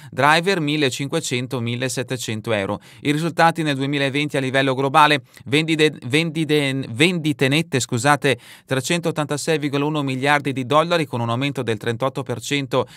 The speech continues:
rispetto al duemiladiciannove, utile netto ventuno virgola tre miliardi di dollari, con un aumento di nove virgola sette miliardi rispetto al duemiladiciannove.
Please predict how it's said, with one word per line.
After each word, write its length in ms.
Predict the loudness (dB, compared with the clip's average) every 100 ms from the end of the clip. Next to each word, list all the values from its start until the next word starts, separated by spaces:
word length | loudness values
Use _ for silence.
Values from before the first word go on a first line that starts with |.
| -12 -4
rispetto 560 | -4 0 0 0 0
al 80 | 0
duemiladiciannove, 920 | 0 -2 -2 -2 -4 -2 0 2 0 -6 -14
utile 380 | -8 -2 0 2
netto 340 | 2 0 -2 0
ventuno 560 | 0 0 -2 -4 -2
virgola 280 | 0 0 0
tre 160 | 0 -2
miliardi 440 | -2 2 2 0
di 100 | -2
dollari, 360 | -2 0 -2 -2
con 200 | -4 -4
un 220 | -2 -2
aumento 440 | -2 -2 -2 -2
di 220 | -2 -2 -6 -10 -2
nove 400 | 2 4 4 2
virgola 260 | 0 0
sette 300 | -2 -4 -4
miliardi 520 | -4 -2 -2 -4 -8 -10 -8
rispetto 640 | -4 -2 0 0 0 0
al 120 | 0 0
duemiladiciannove. 920 | -2 -4 -2 -2 -2 -6 -6 -4